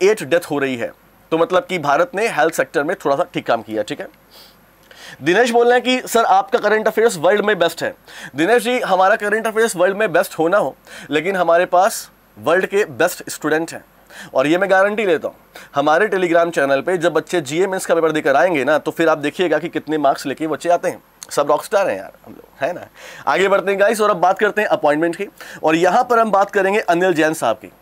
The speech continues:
अनिल जैन elected as the new president of the All India Tennis Association। All India Tennis Association के नए प्रद-, अध्यक्ष कौन बन गए हैं? अनिल जैन जी बन गए हैं। आइए इसके बारे में बात करते हैं।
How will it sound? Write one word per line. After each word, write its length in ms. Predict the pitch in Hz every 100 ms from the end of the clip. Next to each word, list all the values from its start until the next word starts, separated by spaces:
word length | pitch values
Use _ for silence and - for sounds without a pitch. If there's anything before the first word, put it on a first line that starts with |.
| _ - 180 -
अनिल 260 | 175 226 240
जैन 220 | 233 247
elected 480 | 247 185 185 214 214
as 200 | 165 175 156
the 60 | 190
new 240 | 175 254
president 460 | - 214 185 190 214 170
of 200 | 165 151
the 80 | 180
All 220 | 156 185 -
India 300 | 196 190 190
Tennis 360 | - 156 175 - -
Association। 460 | 156 147 139 - - _ _ _ - - 175
All 200 | 160 190
India 320 | 214 208 214 214 - -
Tennis 300 | 170 190 -
Association 460 | 175 180 165 185
के 120 | 180 196
नए 300 | 147 165 202
प्रद-, 260 | - 165 -
अध्यक्ष 260 | - 196 185
कौन 220 | 170 175
बन 160 | 170 175
गए 80 | 185
हैं? 80 | 196
अनिल 280 | 151 160 165
जैन 220 | 156 156
जी 100 | 151
बन 180 | 151 156
गए 100 | 165
हैं। 60 | 180
आइए 220 | 139 147
इसके 220 | 147 156
बारे 180 | 139 135
में 80 | 131
बात 180 | 127 127
करते 240 | 135
हैं। 80 | -